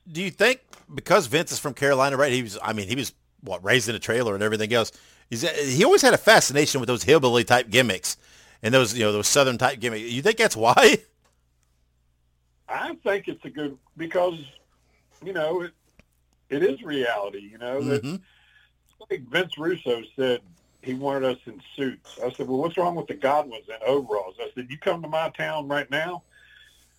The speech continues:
Speaker 2: half the men walking around here are in friggin' overalls, so I don't wanna hear that shit."
Speaker 1: <laughs>
Speaker 2: Anyway, yeah, that's, uh, I think, you know, Vince, he knows about life. He grew, you know, like you say, he grew up in a trailer, so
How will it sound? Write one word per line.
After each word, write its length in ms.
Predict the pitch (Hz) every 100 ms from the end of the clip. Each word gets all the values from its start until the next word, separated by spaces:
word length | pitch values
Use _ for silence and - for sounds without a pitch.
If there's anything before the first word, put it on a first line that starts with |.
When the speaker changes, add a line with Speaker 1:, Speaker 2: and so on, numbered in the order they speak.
| _ _ _
Speaker 2:
half 280 | 151 175 -
the 60 |
men 300 | 135 165 170
walking 300 | 135 139 139
around 280 | 131 156 170
here 220 | 117 117
are 100 | 127
in 80 | 131 - -
friggin' 260 | 139 135
overalls, 640 | 127 156 123 95 87 90 -
so 120 | 98 110
I 40 |
don't 140 | 131 139
wanna 140 | 127
hear 160 | 139 147
that 200 | 127 127
shit." 220 | - - _ _ - 143 _ - -
Speaker 1:
<laughs> 600 | 147 - - 113 - - _ -
Speaker 2:
Anyway, 480 | - _ - 127 - -
yeah, 300 | 202 151 123
that's, 280 | 143 175 -
uh, 260 | 156 143 123 127
I 120 | 107
think, 320 | - 104 87 _ _
you 100 | 214
know, 180 | 151 147
Vince, 260 | 175 156 190 _ _ - _ _ _ _ _ _ _
he 140 | 160
knows 300 | 175 185 170
about 280 | 147 156 131
life. 320 | 131 135 160 185
He 80 |
grew, 480 | 175 139 156 156 127 139
you 80 | 147
know, 300 | 127 165 - _ _ _ _
like 160 | 127 143
you 60 | -
say, 120 | 185
he 60 | 131
grew 160 | 135
up 100 | 139
in 80 | 139
a 40 | 127
trailer, 500 | - 143 151 156 165 -
so 240 | 135 127